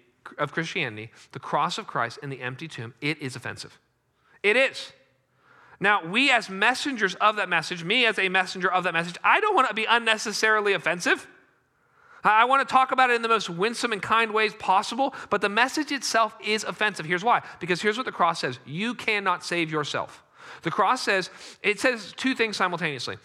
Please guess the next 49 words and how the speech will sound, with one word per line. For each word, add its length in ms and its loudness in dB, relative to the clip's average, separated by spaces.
Um, 240 2
"You 240 0
are 160 4
so 260 0
loved 220 0
by 120 0
God 260 0
that 100 -8
Jesus 400 -8
would 80 -12
come 160 -6
and 60 -12
die 160 -4
for 120 -16
you." 60 -12
It's 100 -12
like, 100 -10
"Well, 120 -6
that's 180 -2
great." 280 -4
And 160 2
also 220 0
it 60 -8
tells 180 0
us, 120 -8
"You 160 0
are 80 2
so 360 0
sinful 720 -4
that 300 0
Jesus 440 -6
Christ 440 -2
had 300 -2
to 60 -8
die 300 -2
for 140 -12
you. 120 -10
God's 440 -2
Son 320 -4
had 320 -4
to 80 -8
be 100 -10
crucified. 640 -10
That's 240 -10
how 120 -6
terrible 460 -8
your 220 -10
sin 240 -10
is." 260 -10